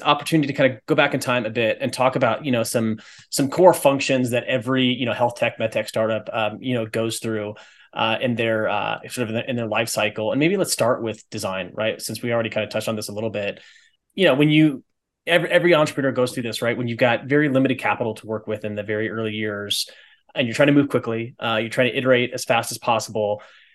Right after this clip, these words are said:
Your team is clearly able, able to get a lot done in a short amount of time with what seemingly isn't, isn't a lot of, uh, a, a lo-, a lot of capital in at this point.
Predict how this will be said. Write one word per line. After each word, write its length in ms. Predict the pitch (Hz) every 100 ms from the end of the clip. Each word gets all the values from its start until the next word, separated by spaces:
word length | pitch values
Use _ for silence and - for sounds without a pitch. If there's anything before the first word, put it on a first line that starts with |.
| _ _
Your 200 | - 143
team 180 | 143 180
is 100 | 139
clearly 480 | - 160 156 131 120
able, 360 | 117 117 110 -
able 200 | 131 120
to 100 | 127
get 220 | 113 123
a 80 | 120
lot 300 | 120 123 143
done 280 | 120 127 156
in 140 | 123
a 20 | 110
short 220 | - 135
amount 200 | 117 110
of 60 |
time 380 | 107 123 117 107
with 180 | 107 107 - _ _ -
what 180 | 123
seemingly 640 | - 139 131 123 113 113 110
isn't, 320 | 123 123 117
isn't 240 | 135 139
a 80 | 95
lot 300 | 110 104 104
of, 260 | 107 104 107
uh, 40 |
a, 420 | 107 101 - 120 110
a 80 |
lo-, 140 | 113 110
a 80 | 113
lot 160 | 113
of 100 | 110
capital 360 | - 110 110 110
in 200 | 123 113
at 120 | 107
this 120 | 113
point. 360 | - 117 107 104